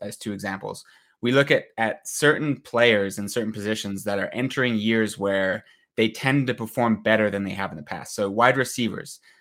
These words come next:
so many times we see receivers make a massive jump from year one to year two. And we've got Drake London on the Falcons making that move from rookie year to second year in the pros. You know, tight end, second and third year is a big year for them to,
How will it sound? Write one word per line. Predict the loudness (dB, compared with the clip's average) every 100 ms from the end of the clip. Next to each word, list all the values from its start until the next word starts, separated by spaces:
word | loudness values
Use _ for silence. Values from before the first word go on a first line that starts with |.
| _
so | -8 2 4
many | 4 4
times | 4 2 2
we | -2
see | -4 -2
receivers | -2 -2 -2 -2 -2 -4
make | -4 -4
a | -4
massive | -4 -4 -4 -8
jump | -6 -4 -4 -6
from | -8
year | -4 -2
one | -2 -2
to | -4
year | -6 -8
two. | -6 -4 -4 -4 _ _ _
And | 0 2
we've | 2 2
got | 0 4
Drake | 2 4
London | 2 2 0
on | -4
the | -4
Falcons | -2 -2 -4 -12 -6
making | -6 -4
that | -6 -2
move | 2 0 -2
from | -4
rookie | -6 -4
year | -2 0
to | -2
second | -6 -8 -8 -12
year | -12
in | -12
the | -14
pros. | -12 -12 -12 -20 _ _ -10
You | -10
know, |
tight | -4 6 8
end, | 8 4 0 -6 _ _ _
second | -6 0 2 2
and | 2
third | 4 4
year | 2 0 -2
is | -4
a | -6
big | -2 -2
year | 0 -2
for | -2 -6
them | -6 -4
to, | -8